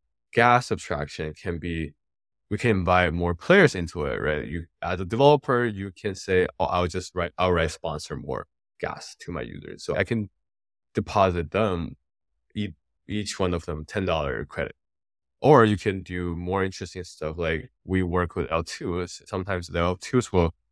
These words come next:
say, "All, all of our users, they're, them going through our L two is entirely free." So there's more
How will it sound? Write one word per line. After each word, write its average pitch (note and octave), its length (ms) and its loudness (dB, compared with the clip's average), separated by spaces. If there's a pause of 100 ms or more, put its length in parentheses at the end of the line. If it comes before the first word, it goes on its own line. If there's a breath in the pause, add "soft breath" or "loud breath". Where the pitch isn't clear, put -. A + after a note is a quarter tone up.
(120)
say, - 340 -4
"All, D#2 220 2 (300)
all G#2+ 280 8
of G#2+ 140 0
our F#2+ 160 4
users, G2+ 540 -2 (920)
they're, G2+ 360 6 (120)
them G2+ 380 -2
going G2+ 260 2
through F#2 240 -2
our C3+ 220 6
L D2+ 140 6
two D2+ 400 -4
is E2+ 160 -8 (140)
entirely F#2 340 0
free." - 320 -8 (1120)
So F2+ 200 0 (140)
there's G2 380 4
more F#2+ 1000 2